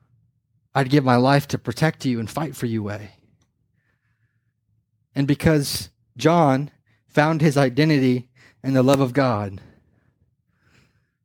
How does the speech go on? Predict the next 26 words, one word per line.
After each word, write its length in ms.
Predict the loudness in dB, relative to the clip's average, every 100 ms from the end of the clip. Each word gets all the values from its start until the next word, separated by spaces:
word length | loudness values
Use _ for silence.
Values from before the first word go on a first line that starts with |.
| _ _ _ _ _ _ _ _ _ _ _
he 120 | _ -2
didn't 260 | 0 0
lose 180 | -6 -8
hope. 320 | -10 -18 -20 _ _ _ _ _ _ _ _ _ _ _ _ _ _ _ _ _
When 200 | 0 2
you 140 | 2
find 420 | 2 2 2 4
your 160 | 4 4
identity 600 | 4 4 4 4 2 2
in 120 | 2
the 100 | 0
reality 600 | 2 2 2 2 0 0
that 200 | -2 -4
God 440 | -2 0 0 -2 -2
loves 380 | -2 -2 -6
you, 420 | -2 0 0 -2 -12 _ _ _ _ _ _ _ _ _ _
you 360 | -6 2 2 2
have 420 | 2 0 0 -6 _
hope 380 | -2 -2 -2 -8 -20 _ _ _ _ _ _ _ _ _ _ _ 0
in 180 | 2
this 240 | 4 2 0
life, 540 | -2 -2 -6 -10 -20 _ _ _ _
here 300 | -2 2 4
on 140 | 4
this 240 | 0 -4 -8
earth. 400 | -12 -16 -20